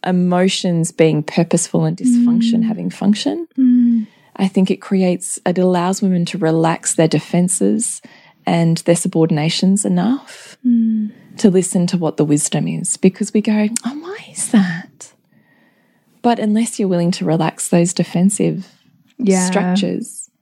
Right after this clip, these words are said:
Speaker 1: you don't know the why.
Speaker 2: Mm.
Speaker 1: But the wisdom is there. No
Speaker 2: Mm.
Speaker 1: one hands you the wisdom.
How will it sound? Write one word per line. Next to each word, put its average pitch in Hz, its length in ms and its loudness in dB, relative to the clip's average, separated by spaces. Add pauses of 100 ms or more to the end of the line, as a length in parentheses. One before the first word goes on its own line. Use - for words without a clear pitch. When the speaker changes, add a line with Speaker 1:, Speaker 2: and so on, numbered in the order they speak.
(580)
Speaker 1:
you 233 100 -2
don't 359 220 0
know 392 160 -6
the 277 100 2
why. 175 560 -4 (220)
Speaker 2:
Mm. 226 260 2
Speaker 1:
But 220 160 0
the 247 80 2
wisdom 226 500 0
is 170 140 -2
there. - 440 -2 (220)
No 247 300 2
Speaker 2:
Mm. - 40 2
Speaker 1:
one 285 120 2
hands 208 380 0
you 190 60 2
the 160 100 0
wisdom. - 460 -2